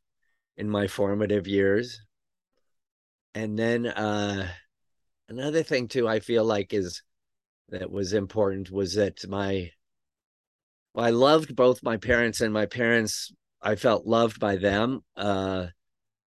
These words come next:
but my dad had, uh, a temper that I was afraid of. And, uh, I remember I, I have a sense that maybe I was around, like, six years old, and,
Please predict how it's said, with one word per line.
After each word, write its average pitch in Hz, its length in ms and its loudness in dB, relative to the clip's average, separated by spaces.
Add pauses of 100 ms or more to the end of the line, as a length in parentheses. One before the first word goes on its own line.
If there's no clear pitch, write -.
(340)
but 104 580 0 (840)
my 113 220 -2
dad 127 400 4
had, 113 440 0 (100)
uh, 90 540 -8 (800)
a 104 80 -10
temper 113 560 -2 (120)
that 98 240 -2
I 98 160 -4
was 92 320 -4
afraid 92 480 -4
of. 76 220 -12 (240)
And, 92 420 -6
uh, 87 580 -8 (840)
I 107 100 0
remember 131 640 6 (500)
I, 120 200 0
I 120 60 -4
have 143 200 2
a 135 80 4
sense 131 300 0
that 123 160 -2
maybe 113 220 0
I 107 60 2
was 101 160 -2
around, 104 280 0
like, 90 180 -6
six - 380 -2
years 104 280 0
old, 104 480 4
and, 90 300 -6